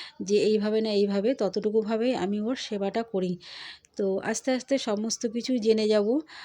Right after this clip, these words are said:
আর সব কিছুই পারবো আশা করি। তারপর দেখো, আমার মুখটা দেখে তোমরা বুঝতেই পারছো যে আমার কতটা শরীর খারাপ। আর আমার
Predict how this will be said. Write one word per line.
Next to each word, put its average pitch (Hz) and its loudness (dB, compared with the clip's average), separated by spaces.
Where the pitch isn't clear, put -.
আর 196 0
সব 202 -2
কিছুই 233 -2
পারবো 202 2
আশা 214 0
করি। 208 0
তারপর 202 0
দেখো, 208 0
আমার 220 -2
মুখটা 208 -2
দেখে 208 2
তোমরা 220 -2
বুঝতেই 202 -2
পারছো 208 -4
যে 208 -4
আমার 208 0
কতটা 208 -2
শরীর 208 -2
খারাপ। 214 -4
আর 180 -4
আমার 202 -2